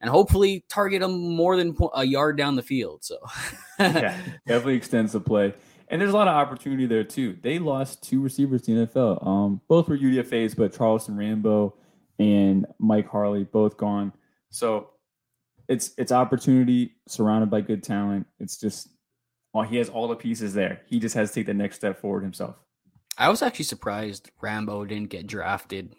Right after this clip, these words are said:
Speaker 1: uh, even though he ended up U D F A. 'Cause, I mean, this was a guy who actually broke out a little bit with Oklahoma. I think when Jalen Hurts was there. I think it was Jalen Hurts, or maybe it was Kyler Murray. I can't remember.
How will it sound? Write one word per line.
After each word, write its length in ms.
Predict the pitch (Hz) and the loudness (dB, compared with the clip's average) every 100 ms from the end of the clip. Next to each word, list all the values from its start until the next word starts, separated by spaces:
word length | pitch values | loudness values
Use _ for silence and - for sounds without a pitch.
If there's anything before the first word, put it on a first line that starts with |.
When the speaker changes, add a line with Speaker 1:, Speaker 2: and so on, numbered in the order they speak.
| - | -16
Speaker 1:
uh, 160 | 98 95 | -14 -10
even 200 | 98 98 | -10 -8
though 60 | 104 | -8
he 60 | |
ended 180 | 101 95 | -8 -8
up 120 | 95 | -10
U 100 | 98 | -8
D 200 | 98 95 | -8 -6
F 160 | 92 95 | -8 -6
A. 120 | 95 | -8
'Cause, 180 | 95 104 | -6 -2
I 80 | 120 | 0
mean, 160 | 170 175 | 2 0
this 120 | 226 | -2
was 100 | 277 | 0
a 60 | |
guy 120 | 180 151 | 4 6
who 100 | 147 | 6
actually 240 | 139 127 | 4 2
broke 240 | 113 113 | 2 2
out 100 | 120 | 2
a 40 | 143 | 2
little 120 | 110 | 2
bit 140 | 104 | -2
with 140 | 101 110 | -4 -4
Oklahoma. 560 | 107 104 98 110 117 | -4 -4 -4 -2 0
I 100 | 131 | -2
think 220 | 123 131 196 | -4 -6 -6
when 80 | |
Jalen 260 | 185 160 117 | -4 -4 -4
Hurts 300 | 98 143 - | -6 -10 -8
was 100 | 208 | -2
there. 200 | 247 262 - _ _ | -2 -2 -10 _ _
I 60 | - | -4
think 180 | 240 370 | -2 0
it 40 | |
was 120 | 165 | -2
Jalen 220 | 107 104 104 | -2 -4 -4
Hurts, 180 | 110 | -4
or 40 | 180 | 2
maybe 180 | 226 226 | 4 4
it 60 | |
was 160 | 180 - | 2 2
Kyler 240 | 151 135 | 0 0
Murray. 160 | 117 - | -2 -2
I 60 | 196 | 0
can't 180 | 233 | 0
remember. 320 | 117 98 - | 0 -4 -8